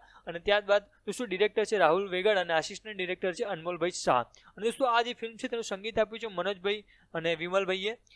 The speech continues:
દોસ્તો ખૂબ જ સરસ મજાની આ ફિલ્મ આવવા જઈ રહી છે. અ, આપણા ગુજરાતી ઇન્ડસ્ટ્રીના બે કલાકારો જિગ્નેશભાઈ કવિરાજ અને રાજદીપ બારોટ આ બંને કલાકારો તમને આ ફિલ્મની અંદર જોવા મળવાના છે. અને દોસ્તો આ જે ફિલ્મ છે તેનું મુહૂર્ત થઈ ચૂક્યું છે. ચૌદ તારીખના રોજ આ ફિલ્મનું મુહૂર્ત હતું અને દોસ્તો ટૂંક જ સમયની અંદર આ ફિલ્મ રિલીઝ થવાની છે.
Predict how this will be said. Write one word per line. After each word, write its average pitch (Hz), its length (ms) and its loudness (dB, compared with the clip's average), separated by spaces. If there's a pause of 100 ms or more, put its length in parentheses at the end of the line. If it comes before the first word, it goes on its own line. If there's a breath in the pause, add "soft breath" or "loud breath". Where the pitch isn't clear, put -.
(160 soft breath)
દોસ્તો 190 180 -4
ખૂબ 233 180 0
જ 254 40 -2
સરસ 240 280 0
મજાની 247 260 -4
આ 247 100 2
ફિલ્મ 220 240 -4
આવવા 226 160 6
જઈ 208 140 0
રહી 220 100 2
છે. 240 240 -6 (260 loud breath)
અ, 170 60 2
આપણા 160 400 6
ગુજરાતી 190 200 4
ઇન્ડસ્ટ્રીના 220 340 -2
બે 208 100 6
કલાકારો 208 400 4
જિગ્નેશભાઈ 180 440 -2
કવિરાજ 190 280 -2
અને 190 120 -12
રાજદીપ 160 380 2
બારોટ 160 320 10 (100)
આ 175 80 0
બંને 160 280 -2
કલાકારો 202 360 2
તમને 196 240 -4
આ 190 60 4
ફિલ્મની 185 280 -6
અંદર 190 140 -10
જોવા 160 320 4
મળવાના 185 320 -4
છે. 220 160 -6
અને - 380 -14
દોસ્તો 226 200 -2
આ 214 180 -2
જે 240 120 -4
ફિલ્મ 226 260 -8
છે 240 200 0
તેનું 214 240 -8
મુહૂર્ત 196 300 -2
થઈ 202 140 2
ચૂક્યું 208 280 -8
છે. 214 80 -4
ચૌદ 196 240 -2
તારીખના 196 340 0
રોજ 185 200 -4
આ 185 80 4
ફિલ્મનું 180 260 -8
મુહૂર્ત 170 260 0
હતું 202 260 -4 (260 loud breath)
અને 170 140 -8
દોસ્તો 190 220 -6
ટૂંક 208 240 -2
જ 220 60 2
સમયની 214 260 -12
અંદર 208 160 -10
આ 208 120 0
ફિલ્મ 190 240 -8
રિલીઝ 175 280 -8
થવાની 196 300 -2
છે. 214 160 -4